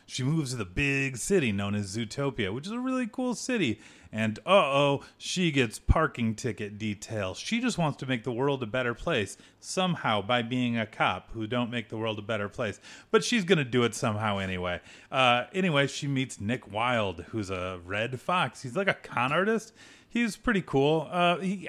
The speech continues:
I don't think he's actually breaking the law, but she's like, "Arr,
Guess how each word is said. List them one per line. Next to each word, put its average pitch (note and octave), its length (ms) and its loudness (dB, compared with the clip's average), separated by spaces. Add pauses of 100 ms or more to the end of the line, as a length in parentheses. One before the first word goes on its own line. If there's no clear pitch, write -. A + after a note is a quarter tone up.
I G#3 60 -2
don't C#4 160 0
think C#4+ 140 -4
he's C4+ 120 -4
actually C4 300 0
breaking A3 340 -2
the G#3 100 2
law, G#3+ 300 6
but F3+ 220 2
she's C3 260 -4
like, A2+ 160 2
"Arr, C#3+ 380 2